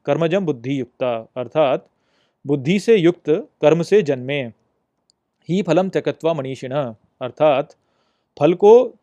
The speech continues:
त्याग करके बुद्धिमान व्यक्ति, "जन्म बंध विनिर्मुक्ताः", अर्थात जन्म बंधन से मुक्त हो, "पदम गच्छन्ति अनामयम्", अर्थात कल्याण की ओर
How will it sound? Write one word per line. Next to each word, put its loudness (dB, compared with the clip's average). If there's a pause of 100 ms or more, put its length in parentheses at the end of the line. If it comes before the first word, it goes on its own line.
त्याग 6
करके 2 (100)
बुद्धिमान -2
व्यक्ति, -6 (800)
"जन्म 2
बंध 4 (500)
विनिर्मुक्ताः", 2
अर्थात 0 (180)
जन्म 0
बंधन 0
से 0
मुक्त -6
हो, 0 (340)
"पदम 0
गच्छन्ति -8
अनामयम्", -6 (140)
अर्थात -2 (180)
कल्याण 0
की -6
ओर 2